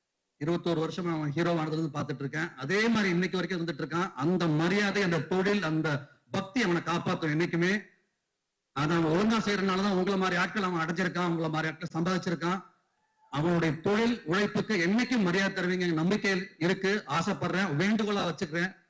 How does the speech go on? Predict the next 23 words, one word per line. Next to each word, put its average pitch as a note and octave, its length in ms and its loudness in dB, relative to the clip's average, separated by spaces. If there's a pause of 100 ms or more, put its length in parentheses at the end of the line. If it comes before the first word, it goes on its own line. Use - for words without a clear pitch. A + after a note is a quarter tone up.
(200)
அவன் D3 220 0
செய்யற G#3 260 2
ஒவ்வொரு G#3 440 2
தொழில், G3 320 2
ஒவ்வொரு F#3 260 2
முயற்சிக்கும் G#3 640 0 (280)
எப்பவும் G#3+ 360 2
போல G3 160 2
நீங்க D#3+ 260 2
வந்து D#3 560 -2 (540)
அந்த C#3+ 200 -2
அன்பை F3 240 0
காட்டிட்டே F#3 360 -2
இருக்கணும். F#3 360 -2 (2500)
And, C#3 280 0
uh, C3+ 640 -2 (260)
தம்பிக்கு G3+ 320 2
மேலேயே G3 260 2
நிறைய F3 320 0
நேரம், E3 640 -2 (540)
uh, C#3 720 -2
பெருசா F3 260 -4
நானும் D#3+ 560 -6